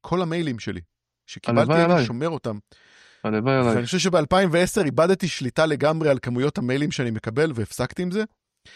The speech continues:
Speaker 1: אבל, אה, היה לי איזה ש-, לא יודע, איזה חמש גיגה של אימיילים שקיבלתי. עוד פעם, שים בצד ספאם, כן, אבל אימיילים, ופשוט הייתי שומר הכל.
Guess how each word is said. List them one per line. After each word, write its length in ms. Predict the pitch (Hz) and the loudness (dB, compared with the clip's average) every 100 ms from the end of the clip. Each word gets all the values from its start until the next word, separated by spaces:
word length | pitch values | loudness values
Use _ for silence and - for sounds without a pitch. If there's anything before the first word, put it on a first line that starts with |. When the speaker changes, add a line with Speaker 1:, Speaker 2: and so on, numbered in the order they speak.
| - _ | -20 _
Speaker 1:
אבל, 340 | 104 104 117 113 | -8 -2 0 0
אה, 160 | 117 117 | 0 0
היה 180 | 127 | 2
לי 80 | 165 | 2
איזה 320 | 170 131 123 | 0 0 -2
ש-, 300 | 101 - - - _ - - | -4 -12 -18 -20 _ -20 -14
לא 60 | - | -8
יודע, 120 | 104 | -6
איזה 120 | 101 | -6
חמש 440 | 95 98 104 135 117 | -8 -6 -4 -4 -6
גיגה 340 | 95 139 165 | -8 -4 -4
של 200 | 151 135 | -2 -4
אימיילים 360 | 120 139 151 139 | -4 -4 -4 -6
שקיבלתי. 500 | 123 113 113 151 196 | -6 -4 -2 -2 -4
עוד 80 | 196 | -6
פעם, 140 | 151 | -6
שים 200 | - 170 | -6 -4
בצד 300 | 160 - 147 | -2 -2 -2
ספאם, 360 | - - 151 113 | -2 0 0 0
כן, 240 | - 156 | -4 -4
אבל 180 | 117 117 | -4 -4
אימיילים, 420 | 131 170 208 240 247 _ _ _ _ _ _ _ _ | -2 0 0 -2 -6 _ _ _ _ _ _ _ _
ופשוט 480 | 107 117 127 302 - - _ _ _ _ _ | -14 -10 -4 -4 -6 -16 _ _ _ _ _
הייתי 240 | - 269 311 | -4 -2 0
שומר 260 | 254 226 | 2 2
הכל. 220 | 233 - | 2 2